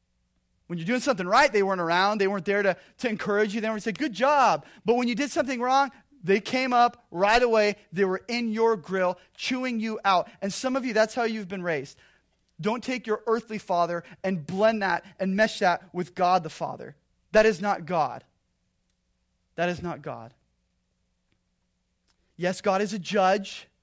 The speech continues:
Yes, God is a God of wrath. Yes, God is angry at sin. But God is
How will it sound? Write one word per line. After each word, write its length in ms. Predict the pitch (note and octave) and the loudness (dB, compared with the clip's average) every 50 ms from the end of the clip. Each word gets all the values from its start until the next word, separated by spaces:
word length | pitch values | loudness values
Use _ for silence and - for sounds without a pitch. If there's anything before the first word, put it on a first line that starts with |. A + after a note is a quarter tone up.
| _ _ _ _ _ _ _ _ _ _ | _ _ _ _ _ _ _ _ _ _
Yes, 240 | D#3+ F3+ F#3 - - | -4 -2 -2 -2 2
God 180 | G#3+ G3+ G#3 | 2 2 2
is 120 | G#3+ F#3+ G#3 | 2 0 -2
a 20 | |
God 240 | E3 A3 G#3 G3+ A3 | -2 0 0 0 0
of 140 | A3 F#3 - _ | -2 -6 -12 _
wrath. 560 | - E3+ E3+ F3+ G3 F#3+ F#3+ G3 G#3+ G#3+ - - - - _ | -12 -8 0 2 2 4 4 2 0 -2 -4 -12 -20 -20 _
Yes, 400 | D#3 E3 F#3 F#3+ E3 - - - | -2 0 2 2 2 0 -6 -12
God 560 | - F3+ D3+ - F#3 F#3+ G3 G3 G3 G#3 G3+ - _ _ _ - | -14 -8 -4 -2 -2 -2 0 -2 -2 -4 -6 -8 _ _ _ 0
is 380 | F#3+ F#3+ F#3 F#3 F#3 F3+ - - _ _ _ _ _ _ | 2 2 2 2 0 -4 -12 -20 _ _ _ _ _ _
angry 580 | - G#3 G#3+ A3+ A3+ F#3 G#3+ A3 A3 A3 A3 - | -2 -2 0 -2 -2 -2 -4 -4 -4 -4 -4 -2
at 220 | G#3+ G#3+ A3 G#3+ | -2 -2 -2 -2
sin. 580 | - - - - - A#3 G#3+ G3+ G#3+ A3 A#3 B3 - _ _ _ _ _ - | -6 -10 -12 -6 -4 -2 -2 0 -2 -2 -4 -6 -10 _ _ _ _ _ -6
But 280 | G3+ A3 - F#3 E3 D3+ | -4 -4 -4 -8 -8 -2
God 460 | - A#3+ B3 B3+ C4 B3+ B3 B3 A#3 - | 2 4 4 6 6 6 6 4 2 0
is 360 | B3 B3 A#3+ A#3+ A#3+ G3+ | -2 0 0 0 -2 -4